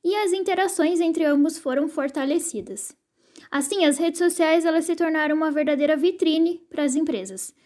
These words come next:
Muitas pessoas, inclusive, brincam que se um negócio não tá nas redes sociais, não tá na internet, é porque ele,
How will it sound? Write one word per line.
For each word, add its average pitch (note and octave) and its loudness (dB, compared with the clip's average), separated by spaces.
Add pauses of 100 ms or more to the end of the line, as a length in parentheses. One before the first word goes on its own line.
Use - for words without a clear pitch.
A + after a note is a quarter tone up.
(220)
Muitas F#4+ 0
pessoas, E4+ 0
inclusive, C#4+ 0
brincam C#4+ -2
que C#4+ -2
se D#4 -2
um E4 0
negócio D#4+ 0
não A4 -10
tá F#4+ -6
nas D4+ 0
redes C4 -4
sociais, C4 -4
não C4 2
tá C4 -2
na A#3+ -4
internet, D4 0
é - -4
porque F4 -8
ele, D#4+ -2